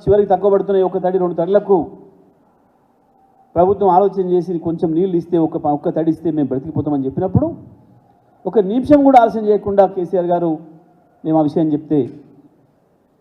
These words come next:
"ఎవరితో మాట్లాడే అక్కర్లేదు, ఏ నిబంధనలు నీకు పని లేదు,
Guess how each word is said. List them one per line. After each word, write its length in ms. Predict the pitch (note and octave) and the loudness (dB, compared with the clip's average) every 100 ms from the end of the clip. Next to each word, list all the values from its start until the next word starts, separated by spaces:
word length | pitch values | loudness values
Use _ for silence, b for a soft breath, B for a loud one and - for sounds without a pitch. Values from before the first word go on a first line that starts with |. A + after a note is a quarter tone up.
| _ _ - | _ _ 0
"ఎవరితో 340 | D3 G3 A3 | 4 6 4
మాట్లాడే 360 | G#3 G#3 G#3+ G3 | 4 2 2 2
అక్కర్లేదు, 380 | G3+ G3+ G3+ | 2 2 4
ఏ 80 | F#3+ | 4
నిబంధనలు 380 | F#3 F3+ F#3+ F#3 | 4 0 0 0
నీకు 160 | E3+ - | -2 -2
పని 100 | E3+ | -2
లేదు, 220 | F3 C3 | -2 -4